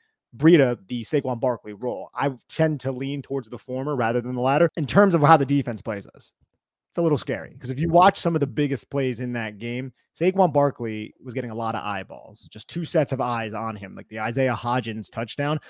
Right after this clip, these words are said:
That was set up with Saquon Barkley, and we can go over that actually right now if we want to. I have that. I'm gonna bring it up as I speak. But that play,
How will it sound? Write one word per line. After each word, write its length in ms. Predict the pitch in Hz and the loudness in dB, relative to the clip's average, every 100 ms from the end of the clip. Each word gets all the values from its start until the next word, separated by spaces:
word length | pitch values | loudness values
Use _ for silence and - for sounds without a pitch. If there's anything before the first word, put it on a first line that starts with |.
| - | -6
That 160 | - 240 | 4 6
was 180 | 254 - | 6 4
set 200 | 180 147 | 6 6
up 180 | 135 - _ _ | 4 -4 _ _
with 100 | 131 | -8
Saquon 440 | - 165 170 160 | 0 2 4 2
Barkley, 480 | 135 147 143 117 113 - - | 4 4 2 -4 -6 -10 -8
and 200 | 131 123 - 151 | -6 -6 -10 -2
we 140 | 156 | 0
can 100 | 170 | 2
go 200 | 143 127 | 4 6
over 180 | 139 113 | 6 4
that 160 | 104 104 | 0 -2
actually 320 | 107 - 107 | -2 -6 -10
right 240 | 104 104 | -6 -8
now 380 | 101 107 123 104 | -4 -2 0 -2
if 60 | 98 - | -4 -8
we 120 | 107 | -10
want 340 | 95 110 120 | -6 -4 -4
to. 180 | - 98 | -6 -6
I 80 | 95 | -4
have 240 | 107 110 | -4 -6
that. 120 | 104 104 | -6 -8
I'm 80 | |
gonna 160 | 101 98 | -8 -12
bring 280 | 92 117 107 | -10 -10 -8
it 100 | 101 | -4
up 200 | 120 - _ - | -6 -6 _ -16
as 140 | 110 | -12
I 100 | 95 | -10
speak. 480 | 95 - 147 139 - - - | -12 -8 -2 -2 -4 -20 -18
But 100 | - | -2
that 240 | 170 220 - | 6 6 6
play, 400 | - 202 160 | 6 8 8